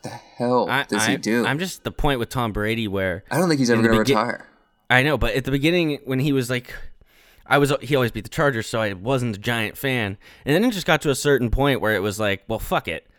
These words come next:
Speaker 2: just keep winning." And it's like, I get, I get really mad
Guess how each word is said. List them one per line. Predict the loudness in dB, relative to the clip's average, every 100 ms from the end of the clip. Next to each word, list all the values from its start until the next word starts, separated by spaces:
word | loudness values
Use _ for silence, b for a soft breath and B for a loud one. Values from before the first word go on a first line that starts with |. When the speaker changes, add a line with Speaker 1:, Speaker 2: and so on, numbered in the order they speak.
| _
Speaker 2:
just | -2 -2 -2
keep | -4 -6 -4
winning." | -4 -4 -8 _ b b b b b
And | 0 2 2 -2 -6 _
it's | -8 -4
like, | -2
I | 2 0
get, | 0 -2
I | -2
get | 0 -2
really | 0 0
mad | 0 -2 -2